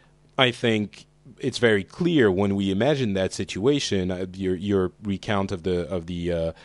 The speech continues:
uh, the development of the whole thing, Paul, was, for me, it made me extremely, you know, uneasy and uncomfortable. I, I'm sure that the,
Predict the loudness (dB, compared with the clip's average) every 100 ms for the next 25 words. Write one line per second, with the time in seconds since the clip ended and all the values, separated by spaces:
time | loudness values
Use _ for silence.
0 | -20 -10 -6 -4 -2 -2 2 2 2 -2
1 | -2 -2 -2 -2 -4 -2 0 0 2 2
2 | 2 0 -2 -4 -10 -20 _ -6 2 4
3 | 4 4 4 0 0 2 2 2 -2 -2
4 | -2 0 2 2 -2 -4 -8 -16 _ _
5 | -2 2 2 4 4 4 2 0 -2 -2
6 | -2 -2 -2 -4 -4 -4 -2 -2 2 4
7 | 4 0 2 0